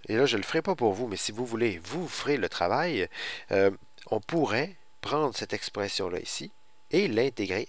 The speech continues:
à gauche et à droite. Je vais seulement aller vous inscrire la, la, l'équation de départ. Par exemple, on va intégrer entre A zéro et A initial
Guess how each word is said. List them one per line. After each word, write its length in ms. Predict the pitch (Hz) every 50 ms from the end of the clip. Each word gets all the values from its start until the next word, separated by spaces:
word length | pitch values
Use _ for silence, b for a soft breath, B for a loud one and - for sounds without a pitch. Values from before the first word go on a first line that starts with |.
| -
à 80 | - 92
gauche 360 | - 92 95 117 131 - - -
et 100 | - 120
à 60 | 110 90
droite. 240 | 85 - - - - - - - - -
Je 140 | 101 95 110
vais 100 | 117 117
seulement 420 | - - - 196 190 185 180 180
aller 200 | 165 139 123 131
vous 220 | 131 113 110 95 107
inscrire 600 | 101 92 - - - - 135 139 139 135 - - B B B B B B - - - - - - - - - -
la, 240 | - 101 104 101 87 85
la, 180 | - 85 85 80
l'équation 540 | 90 87 92 101 104 - 113 107 - 120 104
de 40 | 92
départ. 440 | 90 87 - 120 143 147 143 135 - B B B B B B B
Par 120 | - 104
exemple, 220 | 110 139 160 -
on 80 | - 110
va 80 | 110 117
intégrer 440 | 113 - 120 113 110 110 117 110 - - -
entre 540 | 98 95 90 85 82 - - - - - - - - - - - - - - - - - - - - - - - - - - - b b b b b b b b b b b b b b b - - - - - - - - - - - - - - - - - - - - - - - - - - - - - - - - - - - - - - -
A 120 | - 131 131
zéro 380 | 117 113 101 104 107 98 90
et 140 | - 95 - - -
A 160 | 101 98 90
initial 800 | 82 82 80 80 - - - 85 90 104 135 160 170 175 180